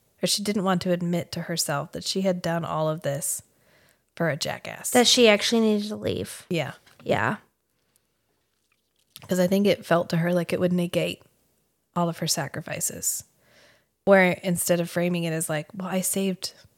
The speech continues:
Speaker 2: But can you
Speaker 1: the entire
Speaker 2: imagine?
Speaker 1: country."
Speaker 2: Yeah. It, can you ima-,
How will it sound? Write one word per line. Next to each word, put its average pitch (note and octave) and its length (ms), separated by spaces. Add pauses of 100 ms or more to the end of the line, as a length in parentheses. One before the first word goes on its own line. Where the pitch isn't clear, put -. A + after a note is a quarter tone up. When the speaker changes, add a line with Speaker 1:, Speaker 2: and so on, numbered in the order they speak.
(580)
Speaker 2:
But C4+ 140
can - 180
you G#4+ 60
Speaker 1:
the A3 120
entire G3+ 300
Speaker 2:
imagine? D#4 260
Speaker 1:
country." F4+ 320 (440)
Speaker 2:
Yeah. D4 480
It, C4+ 220
can - 160
you G#4+ 140
ima-, G#3+ 440